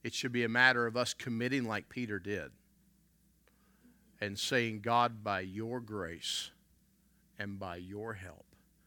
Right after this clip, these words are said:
I will not fail. I'm gonna trust you, Lord."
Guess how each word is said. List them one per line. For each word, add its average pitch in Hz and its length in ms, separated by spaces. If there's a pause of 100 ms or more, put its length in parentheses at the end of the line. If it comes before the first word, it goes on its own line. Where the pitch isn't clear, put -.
(300)
I 104 520 (160)
will 104 480 (160)
not 92 420 (440)
fail. - 340 (1200)
I'm 113 100
gonna 110 180
trust - 420
you, 92 180
Lord." - 200